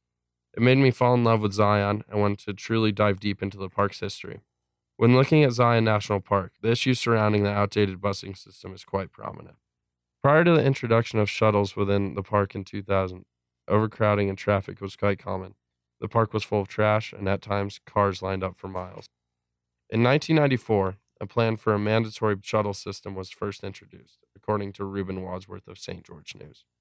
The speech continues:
This shuttle system was intended to eliminate congestion and keep the park in pristine condition.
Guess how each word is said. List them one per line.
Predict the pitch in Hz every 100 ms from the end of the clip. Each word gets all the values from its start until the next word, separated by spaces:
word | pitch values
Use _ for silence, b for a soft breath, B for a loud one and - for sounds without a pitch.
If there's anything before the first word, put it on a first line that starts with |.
| _ _ _ _ _ _ -
This | 127
shuttle | - 160 160
system | 143 123 - 113
was | 110 104
intended | 104 - 110 101
to | 104 98
eliminate | 101 104 101 95
congestion | 104 98 95 - 101 95
and | 98 95
keep | 104 95
the | 98
park | - 98 95
in |
pristine | 95 104 - 101 95
condition. | - - - -